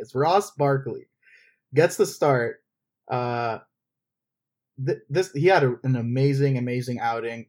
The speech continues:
He assisted Willian's goal with a, you know, really powerful run up the middle, laying it off to Willian in space.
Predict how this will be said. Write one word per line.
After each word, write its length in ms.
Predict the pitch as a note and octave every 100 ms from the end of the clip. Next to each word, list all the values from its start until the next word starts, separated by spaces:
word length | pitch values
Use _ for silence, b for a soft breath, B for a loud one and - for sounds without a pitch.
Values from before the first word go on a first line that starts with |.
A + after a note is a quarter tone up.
| _
He 140 | B2+ C3+
assisted 440 | C3+ D#3+ C#3 D3
Willian's 440 | C3+ D3 D3 C#3
goal 480 | B2 B2+ C3 C3+ C3
with 200 | C3 A#2+
a, 60 | B2
you 80 | A#2
know, 60 | A#2+
really 280 | A#2+ C#3+ C#3+
powerful 420 | C3+ C3+ C3 C3+
run 200 | C3 B2+
up 120 | B2+
the 80 | B2+
middle, 300 | B2 B2 A#2+
laying 240 | B2+ C3 B2
it 80 |
off 160 | A#2+ A#2+
to 80 | B2
Willian 300 | A#2 A#2 A2+
in 100 | A#2
space. 500 | - A#2 A2+ G#2+